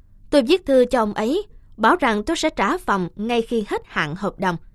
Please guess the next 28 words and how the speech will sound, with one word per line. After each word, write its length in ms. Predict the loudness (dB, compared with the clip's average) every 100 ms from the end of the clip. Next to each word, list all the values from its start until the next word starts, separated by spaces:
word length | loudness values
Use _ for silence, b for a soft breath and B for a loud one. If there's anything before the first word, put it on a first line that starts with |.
| -20 -20 -20 -20 -20 _ -20 -8
Sự 180 | 2 4
thật 260 | 4 0
là 260 | 6 6 6
tôi 140 | 2
muốn 160 | 0 -2
ở 200 | -2 -4
lại 340 | -2 -2 -4 -6 -14 _ -2
nếu 140 | 0
như 160 | 2 -2
tiền 240 | 0 -4
thuê 320 | -4 0 0
được 220 | 0 -4 -4
giảm. 360 | -4 -4 -4 -10 -14 _ -20 -18 -2
Nhưng 180 | 0 2
tình 160 | 0
hình 220 | 0 -2
xem 240 | -2 -4 -2
ra 240 | 0 0
tuyệt 260 | 0 -2 -2 -2
vọng. 220 | -2 -4 -8 -20 -20 -20 -4
Những 200 | -2 0
người 160 | 0 0
thuê 200 | -2 -2
nhà 240 | -2 -6
khác 380 | -4 -4 -4 -4
đều 200 | 0 0
đã 140 | 0
thử 380 | -4 -4 0